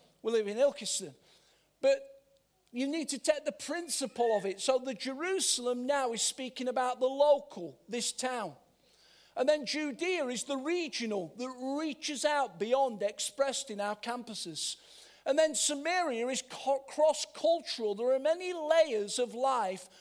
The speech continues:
where people aren't like you. Cross-cultural.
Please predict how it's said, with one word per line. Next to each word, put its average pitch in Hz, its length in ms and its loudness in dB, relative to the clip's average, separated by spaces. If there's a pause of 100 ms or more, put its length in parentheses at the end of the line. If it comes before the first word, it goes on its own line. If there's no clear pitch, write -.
(140)
where 254 220 6
people 247 600 -2
aren't 247 260 0
like 233 300 2
you. 226 320 -4 (1040)
Cross-cultural. 262 800 0